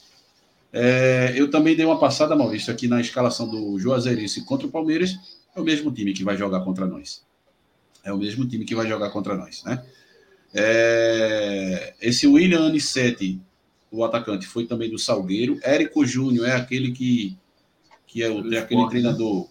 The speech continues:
Speaker 1: é, isso, que chamou ele de terrorista, né? É o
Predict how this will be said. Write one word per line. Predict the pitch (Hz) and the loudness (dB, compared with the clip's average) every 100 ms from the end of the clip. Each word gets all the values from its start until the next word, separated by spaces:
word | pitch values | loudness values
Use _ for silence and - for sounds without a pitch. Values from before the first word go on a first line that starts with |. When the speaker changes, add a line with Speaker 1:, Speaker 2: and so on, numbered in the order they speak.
| - | -10
Speaker 1:
é, | 90 87 - - - _ _ _ | -10 -10 -12 -18 -20 _ _ _
isso, | 120 123 110 95 - - | 2 2 2 -4 -10 -8
que | 117 | -6
chamou | - 127 123 131 | -2 2 4 4
ele | 123 | 0
de | 117 | 0
terrorista, | 127 120 104 127 - 123 | 0 2 2 -2 -2 -2
né? | 143 143 | -4 -4
É | |
o | 113 104 95 | -4 -4 -6